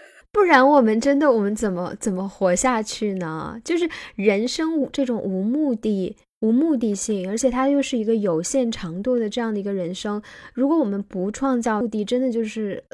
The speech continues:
真的就是 lost。所以我，我不觉得这个影片是告诉大家，你不要为自己创造任何人生目标，你就享受小确幸、小美好，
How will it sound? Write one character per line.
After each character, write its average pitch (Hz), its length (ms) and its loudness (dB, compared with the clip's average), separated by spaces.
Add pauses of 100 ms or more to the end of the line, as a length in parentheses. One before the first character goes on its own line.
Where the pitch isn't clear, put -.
(100)
真 330 160 -2
的 311 80 0
就 262 80 2
是 220 220 0
lost。 214 480 -2
所 294 140 0
以 330 40 2
我， 262 240 8
我 226 140 4
不 262 180 -2
觉 226 200 4
得 214 100 2
这 220 80 2
个 220 80 4
影 175 180 -4
片 202 240 -2
是 214 140 -2
告 208 260 2
诉 208 120 -4
大 190 180 -2
家， 196 240 -2
你 196 180 0
不 185 160 -4
要 240 160 6
为 262 160 8
自 233 120 -2
己 214 100 2
创 226 300 -2
造 214 180 0
任 226 180 0
何 214 140 -2
人 185 180 -4
生 190 220 -4
目 196 180 -4
标， 185 360 -2
你 190 180 -4
就 208 220 -4
享 180 280 -4
受 202 220 -4
小 180 160 -6
确 190 160 -4
幸、 202 180 -2
小 190 160 -6
美 165 160 -6
好， 196 400 -6